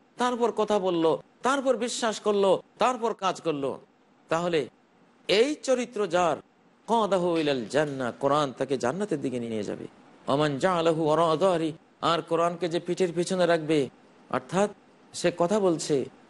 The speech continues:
কোরআনের কাছে জিজ্ঞাসা করছে না যে এটা বলা যাবে কিনা, সে বিশ্বাস করছে কোনো একটি জিনিস, কোরআনের কাছে জিজ্ঞাসা করছে না এটা বিশ্বাস করা যাবে কিনা,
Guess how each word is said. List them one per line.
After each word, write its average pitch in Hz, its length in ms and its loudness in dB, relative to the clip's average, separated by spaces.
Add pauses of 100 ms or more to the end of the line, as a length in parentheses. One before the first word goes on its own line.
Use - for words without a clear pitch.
কোরআনের 165 300 0
কাছে 156 160 -4
জিজ্ঞাসা 147 340 -2
করছে 143 320 0
না 131 120 0
যে 127 80 0
এটা 127 140 2
বলা 131 220 2
যাবে 120 240 0
কিনা, 104 380 -6 (260)
সে 208 100 -2
বিশ্বাস 247 420 0
করছে 185 280 0
কোনো 156 200 0
একটি 147 200 -2
জিনিস, 135 440 -2 (380)
কোরআনের 165 300 2
কাছে 160 200 -4
জিজ্ঞাসা 175 340 -2
করছে 190 360 0
না 160 120 2
এটা 151 120 2
বিশ্বাস 147 360 -4
করা 139 220 2
যাবে 131 260 0
কিনা, 127 320 -4